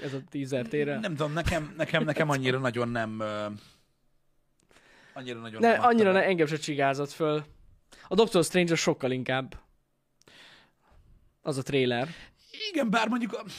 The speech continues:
Speaker 2: igen, a Doctor Strange-el kapcsolatban annyi volt, hogy ugye, ö, akik, akik nézték a What If sorozatot, hogy
Speaker 1: Mhm.
Speaker 2: hát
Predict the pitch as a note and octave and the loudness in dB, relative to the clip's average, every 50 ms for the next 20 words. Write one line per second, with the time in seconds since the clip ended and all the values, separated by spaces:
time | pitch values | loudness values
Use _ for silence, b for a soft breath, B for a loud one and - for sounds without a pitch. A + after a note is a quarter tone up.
0 | - - - A#3 G#3+ G3 E3+ D#3 D#3 - F#3 F#3 B3 B3 - B3 - - B3+ F#3+ | -16 -14 -12 -8 -6 -4 -4 -4 -4 -6 -6 -6 -6 -6 -8 -10 -10 -8 -8 -8
1 | F3 G3+ G3 G3 - - G3 F#3+ F#3+ F3+ E3 D#3 C#3+ D3 D#3+ D#3+ D3+ C3+ D#3 E3 | -8 -8 -8 -8 -6 -4 -4 0 0 0 0 -2 -2 -2 -2 -2 -2 -2 -6 -6
2 | D#3+ D#3 D3+ D3 D3 - _ - D3+ D3 C#3 C#3 C#3+ C#3 C#3 - D3 D3 D3 - | -4 -4 -4 -4 -6 -8 _ -8 -4 -2 0 0 -2 -4 -8 -6 -4 -4 -4 -4
3 | F3+ D3 - - D#3 D3 D3+ E3+ F3+ F3+ D#3+ - - D3 - C#3+ C#3 D3 C#3+ - | -6 -10 -8 -8 -8 -6 -4 -2 0 0 -2 -2 -4 -2 0 0 0 0 0 -2
4 | - D3+ - - - E3 D#3 D3 C#3 D#3+ D3 E3+ F3 E3 - B B B B B | -4 -4 -2 -2 -2 0 0 0 -2 -2 -2 -2 -2 -4 -4 B B B B B
5 | B B - F3 F3+ F#3+ G3 - - | B B -2 0 0 0 0 -4 -10